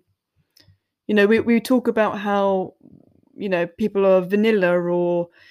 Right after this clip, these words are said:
you know, haven't, haven't tried a lot of stuff, but, you know, if you want to be vanilla, you be vanilla. But if you wanna go ahead and, you know, try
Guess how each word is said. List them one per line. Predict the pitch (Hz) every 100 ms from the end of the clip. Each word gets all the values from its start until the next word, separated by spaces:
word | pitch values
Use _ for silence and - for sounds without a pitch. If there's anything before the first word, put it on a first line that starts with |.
| _ -
you | 202
know, | 185
haven't, | 190 208 202 190 -
haven't | 202 196 190
tried | - 202 196 190
a |
lot | 190
of | -
stuff, | - 208 185 -
but, | 220 208 - _ _ _ _ _ -
you |
know, | 277 240 -
if | 320 320
you | 311
want | 311 -
to | -
be | 302
vanilla, | 285 285 302 302
you | 277 302
be | 294 285
vanilla. | 277 302 262 175
But | 180 -
if | 233 262
you | 262
wanna | 247 233
go | 240 233
ahead | 226 233 226
and, | 220 214 -
you | 233
know, | 190 196
try | 196 233 220 214 208 208